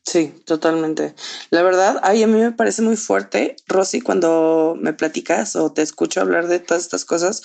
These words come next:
por las que has pasado y tu cuerpo ha pasado, porque, em,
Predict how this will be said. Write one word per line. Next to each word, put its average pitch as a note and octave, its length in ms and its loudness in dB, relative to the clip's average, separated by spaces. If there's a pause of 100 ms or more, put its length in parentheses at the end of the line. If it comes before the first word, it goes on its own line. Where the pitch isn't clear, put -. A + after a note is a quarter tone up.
(360)
por E3+ 100 2
las E3 160 2
que E3 580 2 (120)
has F3 260 -2
pasado F#3 520 2
y G3 200 0
tu E3 140 -6
cuerpo E3+ 300 0
ha F3 80 -2
pasado, E3 380 0
porque, F3+ 300 -2 (400)
em, F3 720 2